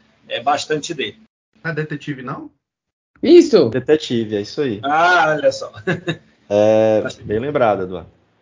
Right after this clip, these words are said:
Speaker 4: É, então, é, é isso mesmo, é, Piva, a gente, é, tem que ter, de alguma maneira, uma, uma,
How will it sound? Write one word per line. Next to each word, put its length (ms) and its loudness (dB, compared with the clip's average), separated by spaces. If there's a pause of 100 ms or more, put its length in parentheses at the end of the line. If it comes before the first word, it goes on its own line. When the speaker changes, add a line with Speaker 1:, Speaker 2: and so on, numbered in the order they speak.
(140)
Speaker 4:
É, 400 -4
então, 440 -6 (500)
é, 400 -6
é 40 0
isso 220 -4
mesmo, 540 -2
é, 340 0
Piva, 360 -2
a 60 -2
gente, 600 -4
é, 400 2 (320)
tem 160 4
que 80 -10
ter, 400 4
de 100 -2
alguma 280 2
maneira, 440 2
uma, 360 -2
uma, 760 -6